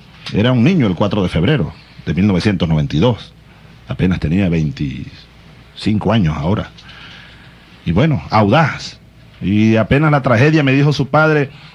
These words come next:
se fue y se puso de voluntario, agarró ese helicóptero, no vino más nunca a la casa, de día, de noche, y consiguió la muerte como Cristo, también, buscando, sal-, salva-, salvando vidas. Así que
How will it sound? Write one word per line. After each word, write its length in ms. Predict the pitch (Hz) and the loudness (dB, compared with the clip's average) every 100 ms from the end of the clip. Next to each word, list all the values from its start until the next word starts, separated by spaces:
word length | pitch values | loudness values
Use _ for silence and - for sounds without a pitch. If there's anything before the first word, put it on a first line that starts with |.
| - | -20
se 220 | - 110 98 | -8 -6 -2
fue 420 | 156 196 190 175 | 0 2 2 2
y 120 | 160 | 0
se 140 | 143 | 0
puso 300 | 135 165 175 | -2 0 0
de 60 | 165 | 2
voluntario, 720 | 147 127 113 - 185 185 160 | 0 0 -2 0 0 2 0
agarró 240 | 147 135 156 | 0 0 0
ese 140 | 151 | -2
helicóptero, 640 | 143 123 - 101 - 170 147 | -2 -2 0 0 0 -2 0
no 100 | 160 | 0
vino 180 | 170 165 | 0 0
más 140 | 147 | 0
nunca 240 | 160 165 | 0 0
a 40 | 147 | -2
la 140 | 127 | -2
casa, 380 | - 196 170 165 | 0 0 0 -2
de 140 | 147 | 0
día, 200 | 147 190 | 2 2
de 120 | 170 151 | 2 2
noche, 400 | 208 165 180 156 - - - - - _ _ _ | 0 0 -2 -2 -12 -20 -20 -20 -20 _ _ _
y 80 | - | -4
consiguió 420 | 101 107 98 107 | 0 0 2 2
la 80 | 120 | 2
muerte 300 | 104 110 113 | 0 -2 -2
como 200 | - 85 | -4 -6
Cristo, 380 | - 82 - - - - - _ | -4 -4 -4 -10 -18 -20 -20 _
también, 440 | - 82 82 78 73 - - | -8 -2 0 -2 -6 -14 -6
buscando, 640 | 98 - 135 135 123 120 | -6 -4 -2 0 0 -2
sal-, 360 | 98 92 78 78 | -4 -6 -6 -6
salva-, 400 | - 92 82 113 - | -6 -4 0 0 0
salvando 480 | 101 87 120 98 | 0 2 2 0
vidas. 400 | 80 80 65 - - - - - | 0 -2 -4 -8 -14 -20 -20 -8
Así 180 | 92 131 | -2 -2
que 300 | - 131 - | 0 -2 -4